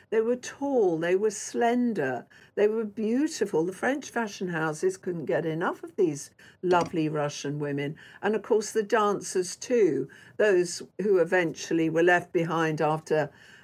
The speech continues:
Ballet Russe moved on, quite a few of them ended up teaching ballet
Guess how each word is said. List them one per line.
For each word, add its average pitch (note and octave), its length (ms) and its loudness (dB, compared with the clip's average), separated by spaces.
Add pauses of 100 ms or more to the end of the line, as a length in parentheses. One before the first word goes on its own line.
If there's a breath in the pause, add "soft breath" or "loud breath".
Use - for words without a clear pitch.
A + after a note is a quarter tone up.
(120)
Ballet F3 380 4
Russe F#3+ 640 2
moved E3+ 380 -2
on, E3 260 -2
quite G#3+ 300 -2
a G#3 40 -12
few G3+ 280 4
of F3+ 80 -2
them D3+ 280 -6 (280 loud breath)
ended F#3+ 320 2
up - 240 0
teaching A3 640 -2
ballet B2+ 600 0